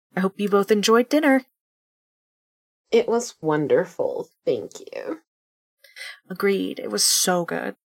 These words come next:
Speaker 2: Yeah.
Speaker 1: And Bobby just smiles, uh, as we head out of the restaurant.
Speaker 2: And
Speaker 1: Uh.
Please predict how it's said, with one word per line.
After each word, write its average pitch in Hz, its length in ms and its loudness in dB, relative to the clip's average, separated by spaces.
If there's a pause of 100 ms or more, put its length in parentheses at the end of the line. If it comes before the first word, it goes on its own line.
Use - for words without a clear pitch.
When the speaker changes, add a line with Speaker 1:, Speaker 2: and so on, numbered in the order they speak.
(920)
Speaker 2:
Yeah. - 200 -8 (160)
Speaker 1:
And 190 160 -6
Bobby 180 320 4
just - 360 -2
smiles, 175 1000 0 (880)
uh, 175 240 -2
as 185 200 2
we 180 80 0
head 180 280 2
out 180 280 0
of 180 480 0
the 180 440 -4 (120)
restaurant. 190 640 2 (1500)
Speaker 2:
And 202 440 4
Speaker 1:
Uh. 180 320 -2